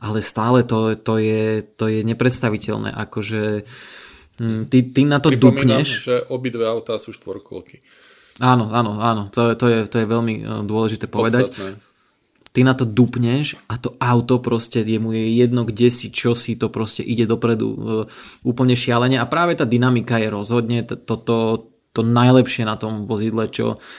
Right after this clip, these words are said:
Speaker 1: čo, čo prináša podľa mňa, lebo to človek nezažije len tak. To je naozaj, že dve celá deväť sekundy na stovku, e, v prípade
Speaker 2: Šialené.
Speaker 1: auta s hmotnosťou dva celá štyri tony,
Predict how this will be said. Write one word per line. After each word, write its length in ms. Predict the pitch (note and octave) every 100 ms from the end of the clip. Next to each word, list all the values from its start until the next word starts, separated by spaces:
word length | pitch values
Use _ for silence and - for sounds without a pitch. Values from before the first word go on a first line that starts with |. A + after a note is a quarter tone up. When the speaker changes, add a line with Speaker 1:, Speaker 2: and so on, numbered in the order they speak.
| - -
Speaker 1:
čo, 400 | A#2+ A2+ - - -
čo 100 | - -
prináša 640 | A#2+ B2 B2 B2 A#2+ G#2
podľa 320 | - A2+ A2+ A2
mňa, 200 | G#2+ G#2+ G#2+ G#2+
lebo 160 | G#2+ A2 A2 G#2+ G#2+ - - - - - _ _ - - _
to 80 | B2+
človek 320 | D3 C3+ B2+
nezažije 320 | B2+ A#2+ A2+
len 160 | A2 G#2+
tak. 160 | A2 -
To 80 | A#2
je 60 | A#2+
naozaj, 320 | A#2+ A#2+ A2+
že 80 | G#2
dve 240 | G2 C#3 -
celá 240 | C#3+ C3
deväť 400 | A#2 B2+ C#3 C3
sekundy 880 | - C#3 C3 C3 C3 B2+ B2+ B2 B2
na 240 | A#2 A#2
stovku, 880 | - - C3 D3+ D3 - B2 C3+ C#3 - -
e, 80 | G#2+ A2 A2 A2 A2
v 140 | G#2 A2+ A2 G#2+
prípade 480 | - C3 B2+ B2 A2+
Speaker 2:
Šialené. 160 | A2+ G2
Speaker 1:
auta 320 | A#2+ B2 B2
s 80 | A2+
hmotnosťou 560 | B2+ B2 B2+ - A#2
dva 240 | G#2+ A#2+ C3
celá 240 | D3 B2
štyri 480 | A#2 - C3+ B2+ -
tony, 480 | B2 A#2+ B2 B2